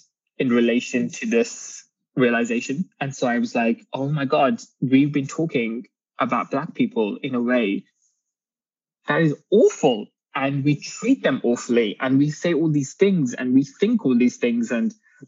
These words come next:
I think we're racist." And it was this awful realization, awful, awful realization where I was like, "Holy shit." Um,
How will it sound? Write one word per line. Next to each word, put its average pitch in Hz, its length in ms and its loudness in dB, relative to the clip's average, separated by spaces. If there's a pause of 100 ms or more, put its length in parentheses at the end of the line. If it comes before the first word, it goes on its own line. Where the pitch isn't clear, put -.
(1900)
I 135 120 -8
think 175 340 0
we're 359 160 2
racist." - 760 0 (640)
And 151 120 2
it 175 60 6
was 165 180 4
this - 280 0 (280)
awful 220 400 2
realization, 180 580 2 (140)
awful, 220 320 -2
awful 202 260 4
realization 170 480 2
where 127 80 2
I - 20 2
was 123 140 -2
like, 127 220 0
"Holy 170 560 -2
shit." 147 360 0 (600)
Um, 117 380 0